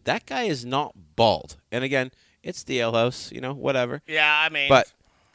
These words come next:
Speaker 1: so, whatever. That was my story, but learned one thing. Me in a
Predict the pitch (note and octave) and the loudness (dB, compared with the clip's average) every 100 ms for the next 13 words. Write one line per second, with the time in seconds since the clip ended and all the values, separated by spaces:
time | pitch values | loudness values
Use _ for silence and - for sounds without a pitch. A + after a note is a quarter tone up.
0 | _ - C#3+ B2 G#2+ - _ B2+ C3+ G2 | _ 2 6 6 6 -2 _ 2 4 4
1 | F2+ G#2 G2+ G#2 G2 A2 F2 F2 _ - | 2 0 0 -2 -2 0 0 -2 _ -2
2 | A2+ A2 G#2+ G#2+ G#2 D#2 _ _ _ _ | 0 2 0 -2 -4 -6 _ _ _ _
3 | _ _ _ _ _ - G#2 A#2 C3 C#3+ | _ _ _ _ _ -14 -4 -2 -2 -4
4 | C#3 _ _ _ _ A2 G#2+ F#2+ | -8 _ _ _ _ -6 -2 -2